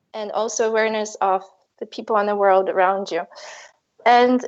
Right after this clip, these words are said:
this awareness is what makes transformation possible, because as you become aware of yourself and your patterns, your thoughts, your emotions, then you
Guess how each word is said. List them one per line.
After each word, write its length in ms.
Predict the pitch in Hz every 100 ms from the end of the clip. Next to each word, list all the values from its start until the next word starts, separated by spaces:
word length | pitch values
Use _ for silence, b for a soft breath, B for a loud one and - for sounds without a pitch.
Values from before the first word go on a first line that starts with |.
| -
this 200 | 262 262
awareness 800 | 254 247 330 392 285 233 220 -
is 180 | 247 233
what 340 | 226 202 - 220
makes 380 | 214 214 - _ _
transformation 640 | 208 208 - 196 196 - 196
possible, 500 | 220 202 208 190 196
because 420 | 220 - 220 220 _ _ _ _ _
as 140 | 233 254
you 60 |
become 320 | 254 247 254 233
aware 720 | 226 220 233 233 208 208 214 - _
of 260 | 202 202 202 - - _ _ _ _ _ -
yourself 540 | 214 - 233 302 302
and 140 | 208 190
your 80 | 190
patterns, 580 | - 277 262 247 220
your 120 | 180 185
thoughts, 600 | - 262 254 254 - -
your 100 | 180
emotions, 640 | 202 254 254 226 233 233 B B B B B _ _ _ _ -
then 280 | 233 247 247
you 720 | 247 247 240 240 233 233 233